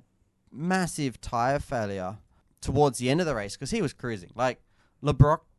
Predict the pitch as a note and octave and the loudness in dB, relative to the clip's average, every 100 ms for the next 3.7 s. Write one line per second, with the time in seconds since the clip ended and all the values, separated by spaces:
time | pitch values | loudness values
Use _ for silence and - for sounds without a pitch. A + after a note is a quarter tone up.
0 | _ _ _ _ - E3+ D#3 F#2+ G#2+ G2+ | _ _ _ _ -6 -2 -2 -2 -6 -8
1 | - _ - C3 G2+ G#2+ G2+ F#2+ G2 _ | -12 _ -2 0 0 -2 -4 -8 -20 _
2 | - C3+ C3+ C3 - - _ _ - - | -10 -4 0 0 -2 -14 _ _ -10 -2
3 | D#3 D#3 C3+ A#2+ G#2 G#2 F#2+ | -2 -2 -10 -10 -14 -16 -18